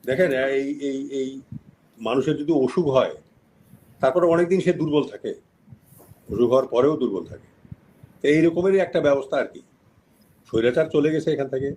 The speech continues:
তাদের পান্ডারা তো এখানে আছে, বিভিন্ন অ্যাডমিনিস্ট্রেশনে আছে, বিভিন্ন জায়গায় আছে। তাদেরকে চাঙ্গা রাখার জন্য মাঝে মাঝে শেখ হাসিনা ওখান থেকে কথাবার্তা বলেন। ভারতও এইসবগুলো করার চেষ্টা করতেছে। তো ভারত আওয়ামী লীগকে ত্যাগ করেছে, এটা আমি মনে করি। শেখ হাসিনাও কিন্তু ত্যাগ করেছে।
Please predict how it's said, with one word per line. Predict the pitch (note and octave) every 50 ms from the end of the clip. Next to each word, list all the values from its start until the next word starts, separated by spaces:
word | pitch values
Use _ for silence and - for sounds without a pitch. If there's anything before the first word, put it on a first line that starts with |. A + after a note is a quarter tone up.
| - _
তাদের | A2+ A2+ B2+ B2+ B2 B2 - _ _ _ _ _ _ _ _ _ - - - _ _ _ _ _
পান্ডারা | A#2 A#2+ B2 B2+ B2+ B2+
তো | B2 C3+ B2
এখানে | A#2 A#2+ A#2 G#2
আছে, | G2+ - A2
বিভিন্ন | G#2 G2+ G#2 G#2+ G#2 G2+
অ্যাডমিনিস্ট্রেশনে | G2 G2 G2+ G2+ A#2+ - - - A2 G#2 F#2+
আছে, | F#2 G#2 G#2+
বিভিন্ন | C#3 E3 F3+ F3+ D#3+
জায়গায় | C3+ A2 G2+ F2+ D#2+
আছে। | D2+ - _ _ _ _ _ - _ _ _ _ _ _ _ - - _ _ _ _ _ _ -
তাদেরকে | A2 A#2 A#2 C#3 C#3 - G3
চাঙ্গা | F#3+ F3+ D3+ D3 D#3 D#3+
রাখার | D3+ C3+ C3+ D3 C#3+
জন্য | E3+ E3+ F#3
মাঝে | F#3 E3+ D3 C3+
মাঝে | C#3 C#3 C3 B2+
শেখ | - C#3 B2 A#2
হাসিনা | A#2 A#2+ B2 A2+
ওখান | G#2+ G#2 G2+
থেকে | G#2+ G#2 G2+
কথাবার্তা | G#2 G2 - G2 F#2+ - G2
বলেন। | F#2 F#2 F#2+ G2 A2 - _ _ _ _ _ _ _ _ _ _ -
ভারতও | F#2+ A#2 C3 C3+ - E3 D#3+
এইসবগুলো | D3+ B2 C#3+ C#3 B2 C3 B2+ B2+
করার | B2+ B2 A2 G#2
চেষ্টা | - - - - G#2+
করতেছে। | G#2 G2 - - - _
তো | A2 - -
ভারত | B2 C#3 D#3 D#3 - _ _ _ _ - - - A#2
আওয়ামী | A#2 B2+ C3 C#3
লীগকে | C#3 C#3 - C#3+
ত্যাগ | - - C3 - -
করেছে, | D#3 D3 C#3 D#3+ D#3
এটা | D3 - C3
আমি | B2+ C3+ C#3 C#3 - _ _ _ _ _ _ -
মনে | G2+ A2+ B2+ C#3 C3+
করি। | C3+ C#3 C3 - B3 - - _ _ _
শেখ | - D3 C3+ A#2+
হাসিনাও | A#2+ B2+ B2+ B2 A#2+ A#2
কিন্তু | A#2 - A2 G2 G2 -
ত্যাগ | - G2 - -
করেছে। | F#2+ E2 - -